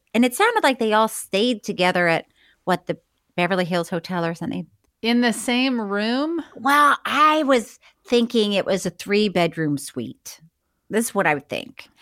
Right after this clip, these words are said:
Speaker 1: They had a pajama party for a few nights, and they all had, because Jane was saying when sh-, when Dolly would walk out of her room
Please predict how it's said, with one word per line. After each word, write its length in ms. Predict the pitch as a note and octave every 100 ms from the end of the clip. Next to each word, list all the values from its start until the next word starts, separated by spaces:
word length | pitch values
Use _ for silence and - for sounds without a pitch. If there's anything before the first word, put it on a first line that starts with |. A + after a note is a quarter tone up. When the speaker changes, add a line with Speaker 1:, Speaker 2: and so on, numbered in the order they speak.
| - -
Speaker 1:
They 120 | -
had 200 | F3+ F#3
a 40 | D3
pajama 600 | - D#3 - E4 F4+ F4
party 680 | E4+ C#4+ C#4 C4+ C4 B3+ A#3+ - _
for 140 | - G3+
a 60 |
few 300 | G3 B3 D4+
nights, 560 | C#4 G3+ F#3+ F#3 - - _ - _ _
and 100 | G3
they 140 | G3 G3+
all 160 | A3+
had, 440 | A3+ A3+ G#3 F#3+ F#3 _ _ _ -
because 380 | - B3+ A3 - _ _ _
Jane 260 | - F4 F4
was 140 | C4+
saying 300 | A#3+ G3+ F#3+
when 140 | F3 E3+
sh-, 200 | - - _ -
when 320 | F3+ D#3+ C#3
Dolly 300 | A3 A3+ A#3+
would 140 | G3
walk 300 | E3+ G3+ G3+
out 140 | G3 F#3
of 100 | F3
her 180 | F#3 E3
room 680 | D#3 A#3+ C#4 D#3+ C#3+ G3+